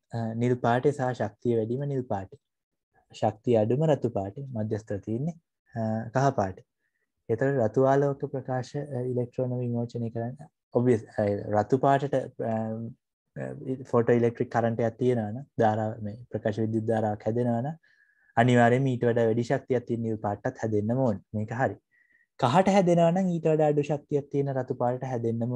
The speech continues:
ඕනේ කියන එක හරියන්නේ නැහැ. වැරදින්න පුළුවන්. නිල්ට හැදෙනවා නම් මේ දෙකට හැදෙන්නම ඕනේ කියන්න බෑ. මොකකට හරි හැදෙනවා නම් ඊට වඩා වැඩි එකකට අනිවාර්යෙන් හැදෙන්න ඕනේ. ඊට වඩා අඩු එකකට හැදෙනවා කියන්න බෑ. ඒක මේකේ, අ, කහට,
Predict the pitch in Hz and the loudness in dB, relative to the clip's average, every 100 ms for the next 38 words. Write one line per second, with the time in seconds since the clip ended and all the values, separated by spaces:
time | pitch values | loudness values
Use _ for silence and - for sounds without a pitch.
0 | 123 - 120 117 117 - 120 120 131 120 | -4 -6 -2 0 0 -2 -2 0 -2 -2
1 | 113 113 113 113 117 156 135 113 107 110 | 0 0 0 -2 -4 -4 -6 -6 -4 -4
2 | 113 120 - 113 113 - _ _ _ _ | -6 -8 0 0 0 -4 _ _ _ _
3 | _ _ _ _ _ - 131 160 202 185 | _ _ _ _ _ 2 4 6 6 6
4 | 147 131 123 139 151 127 127 131 143 135 | 6 4 4 2 0 0 2 0 0 -2
5 | 127 127 131 127 127 123 127 139 139 135 | -2 -4 -6 -6 -6 -4 -2 0 -2 -2
6 | - 131 117 131 147 139 123 113 123 143 | -6 -2 0 4 4 6 4 4 2 2
7 | 175 127 127 113 123 151 160 156 151 147 | 0 0 0 2 4 4 4 0 -2 -4
8 | 135 131 127 117 113 117 120 120 139 156 | -2 0 0 -2 -4 -6 -4 -4 -4 -6
9 | 120 113 120 117 110 107 117 131 139 135 | -6 -4 -2 0 0 0 -2 -2 -6 -8
10 | 127 120 117 117 - 113 120 131 - - | -8 -6 -6 -6 -6 -4 -2 -2 -4 -8
11 | _ _ _ - - 107 104 104 104 139 | _ _ _ -20 -12 -6 -6 -6 -8 -12
12 | _ - _ - _ _ 117 107 104 107 | _ -20 _ -20 _ _ -8 -6 -6 -10
13 | - 107 110 | -6 -4 -4